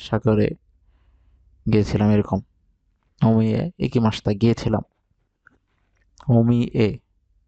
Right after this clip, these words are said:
সাগরের দিকে গিয়েছিলাম। তাহলে আমাদের সঠিক উত্তর কি পেলাম? বাসো কানোজো তো, বাসো নি নত্তে,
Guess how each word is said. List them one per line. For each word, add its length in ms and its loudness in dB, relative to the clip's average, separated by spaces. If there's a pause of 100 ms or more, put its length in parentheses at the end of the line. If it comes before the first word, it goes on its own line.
(600)
সাগরের 440 0
দিকে 260 2
গিয়েছিলাম। 420 0 (880)
তাহলে 220 2
আমাদের 240 0
সঠিক 280 0
উত্তর 180 -2 (180)
কি 140 2
পেলাম? 220 -2 (880)
বাসো 400 0 (380)
কানোজো 480 0 (100)
তো, 80 0 (1080)
বাসো 520 0 (400)
নি 220 2 (460)
নত্তে, 420 -2